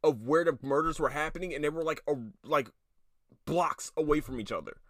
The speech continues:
And when he finally got caught, it took the community to beat the sh-, ever-living shit out of him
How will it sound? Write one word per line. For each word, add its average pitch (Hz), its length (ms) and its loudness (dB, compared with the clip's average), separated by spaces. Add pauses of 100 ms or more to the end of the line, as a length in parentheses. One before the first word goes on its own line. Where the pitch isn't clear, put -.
(1700)
And 135 120 2
when 156 100 0
he 196 80 -2
finally 165 360 -2
got 123 200 0
caught, 160 320 -2
it 135 100 -4
took - 220 -10
the 147 80 -8
community 127 720 -4 (360)
to 107 100 -6
beat 170 280 -10
the 104 120 -8
sh-, - 220 -10 (120)
ever-living 156 480 -2
shit - 460 -4
out 120 120 2
of 95 100 -8
him 82 180 -10